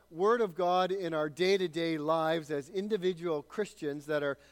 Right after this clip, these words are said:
separate from the corporate gathering of God's people? There's a text that many of us are familiar with in the Gospel of Luke, in Luke chapter ten, and it's this encounter that Jesus has with Mary and Martha. And, uh,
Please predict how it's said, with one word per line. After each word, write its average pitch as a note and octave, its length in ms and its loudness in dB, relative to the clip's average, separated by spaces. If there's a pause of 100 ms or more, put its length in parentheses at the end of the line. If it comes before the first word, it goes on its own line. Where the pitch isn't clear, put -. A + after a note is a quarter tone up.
(100)
separate F3 640 -2
from D3+ 320 -2
the - 100 -8
corporate F3+ 520 -2
gathering D#3 460 2
of C3+ 120 -8
God's C#3+ 280 -2
people? E3 440 -6 (500)
There's F#3 160 -2
a G3+ 60 -4
text C4+ 300 0
that G3+ 120 4
many G3 240 0
of F3 140 2
us D#3+ 240 -2
are D#3 100 2
familiar F3 420 0
with D3+ 220 -2
in D3 320 -6
the D3+ 140 0
Gospel E3 420 -2
of C3+ 100 -4
Luke, F3+ 300 -2
in D3+ 100 -4
Luke F#3 200 -4
chapter E3 340 -2
ten, D#3 440 -4 (440)
and E3 140 -2
it's E3+ 180 -4
this E3+ 240 -2
encounter F#3+ 640 -2 (280)
that E3+ 180 0
Jesus F#3+ 440 -4
has F#3 300 2
with D#3 220 -4
Mary F3 560 0
and D#3 160 -4
Martha. E3 460 0 (800)
And, D#3+ 260 -2
uh, D#3+ 160 4